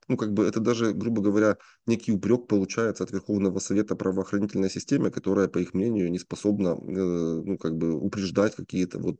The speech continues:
э, действия, там, предателей или потенциальных предателей на территории Украины. Ну, и, и в целом, короче, в общем, э, это на сегодняшний день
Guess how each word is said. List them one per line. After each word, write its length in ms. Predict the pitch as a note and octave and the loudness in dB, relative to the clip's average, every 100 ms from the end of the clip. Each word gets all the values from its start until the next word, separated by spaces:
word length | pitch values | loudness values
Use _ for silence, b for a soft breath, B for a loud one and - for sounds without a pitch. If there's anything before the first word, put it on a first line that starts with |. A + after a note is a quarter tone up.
| - | -4
э, 500 | E2+ E2+ E2+ D#2 D2 | 0 0 0 -2 -2
действия, 1040 | F2 - F2+ F2 E2 F#2 G#2 G2+ - F2 E2 | -4 -4 -4 -4 -4 2 4 4 0 -2 -2
там, 180 | E2 - | -6 -4
предателей 540 | G2+ G2 G#2 G#2 E2 E2+ | 0 2 2 0 -2 -2
или 100 | F2 | -2
потенциальных 560 | - F#2 F#2+ F#2 F#2 | -4 -4 -2 -2 -2
предателей 520 | - F2+ G2 G2+ E2 D#2+ | -2 0 0 0 -4 -2
на 120 | F2+ | -4
территории 420 | F2 D#2+ E2+ E2+ | -4 -4 0 0
Украины. 460 | D#2 E2+ E2 C2+ - B B B _ _ - | 0 0 -2 -2 -8 B B B _ _ 0
Ну, 180 | E3 - | 0 0
и, 160 | C3+ | -4
и 140 | - E3+ | -4 -6
в 60 | |
целом, 360 | - D#3+ D#3 A#2 | 0 4 4 4
короче, 340 | A#2 A2+ A#2 G#2+ | 2 0 0 0
в 60 | |
общем, 380 | B2 - G#2+ F#2 - | 0 0 0 0 0
э, 420 | G2+ G2 F#2 E2+ | 0 2 0 -2
это 180 | A2+ A#2+ | -2 0
на 100 | A2 | 0
сегодняшний 560 | G#2 A#2+ B2 G2 - G2 | -2 0 0 0 -2 0
день 220 | G#2+ G2+ | 0 -2